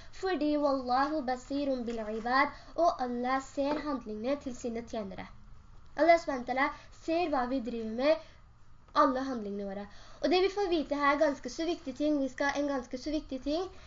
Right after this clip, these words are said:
det er at vi skal ikke prøve å overbevise andre. Vi skal kun forkynne budskapet, om de godtar det eller ikke, det er opp til dem. Vi skal kun videreføre dette her. Og en annen ganske så viktig ting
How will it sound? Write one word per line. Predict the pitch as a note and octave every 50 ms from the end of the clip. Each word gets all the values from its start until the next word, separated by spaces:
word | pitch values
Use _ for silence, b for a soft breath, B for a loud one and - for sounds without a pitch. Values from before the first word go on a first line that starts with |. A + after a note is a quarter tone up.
| B B
det | C4+ E4+ D#4+
er | - C4+ B3 B3+
at | B3+ C#4
vi | C4+ -
skal | D#4 D#4
ikke | D4+ C4+ B3+ -
prøve | C4+ B3+ C#4+ D#4+
å | D#4 - - - D4+ C#4+
overbevise | B3+ G#3+ G#3+ G#3 G3+ A3 A3 A3 A3 G#3+ - A#3+ A#3 B3 A3+
andre. | G#3 G3 F#3 F#3 F#3+ - - - - -
Vi | B3+ C#4+ D4
skal | - G4 D4 - - -
kun | E4 E4 D#4 D#4+ D4
forkynne | - F4 E4 - - C#4 B3 B3 C4 C4+
budskapet, | C4+ D4 C#4 - - - - A#3 A3+ A3 - C#4 C#4
om | - C#4 C4+ B3
de | C#4+ D4+ C4+ C4+
godtar | E4 E4 C4+ - - A#3 A3 A3
det | A#3 A#3
eller | B3+ C4 D4
ikke, | D4+ D4 - - B3 B3+ C4+ C#4 C#4 B B B -
det | C4+ B3
er | B3+
opp | B3 - -
til | - C4 B3
dem. | C#4 D4+ D4+ D4+ D4 B B B
Vi | C4+ C4+
skal | - D4 C#4 C#4
kun | - D4+ D4 C#4+ C4
videreføre | C#4 C#4 A#3 G3+ G#3+ G#3 G3+ - - G#3+ G#3+ G3+
dette | G#3+ G#3+ - - G#3
her. | G#3 G#3+ B B B B B C#4+ B
Og | D#4 E4+
en | F#4 F#4+ - F#4 F#4
annen | D#4+ D4+ D#4+ D#4+ D4+
ganske | F4 E4+ C#4+ - - A#3+ -
så | E4+ F4+ F#4
viktig | F4 - - C4 B3 -
ting | C#4+ D4+ D#4 E4